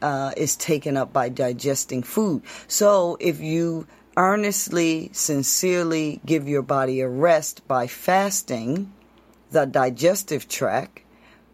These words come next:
uh, four times a year is what we do. Every change of season, four times a year, we fast the digestive tract. Then your body gets a chance to repair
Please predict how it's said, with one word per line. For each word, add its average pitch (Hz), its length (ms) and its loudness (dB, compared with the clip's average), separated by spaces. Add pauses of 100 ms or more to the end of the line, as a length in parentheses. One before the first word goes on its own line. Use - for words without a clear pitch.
(140)
uh, 131 380 0
four 202 400 2
times 135 420 0
a 131 60 -4
year 123 400 0
is 123 320 -4
what 131 180 0
we 131 140 -2
do. 123 360 -2 (120)
Every 139 220 -2
change 143 360 0
of 135 80 -4
season, 135 560 -2 (380)
four 147 260 0
times 127 400 -4
a 123 60 -4
year, 127 280 0
we 135 140 -4
fast 135 400 0
the 120 80 -8
digestive 123 720 -2
tract. 135 400 -4 (360)
Then 160 640 0
your 165 140 4
body 160 340 2
gets 143 240 -4
a 143 80 -4
chance 143 460 -2
to 143 280 -2
repair 143 880 -2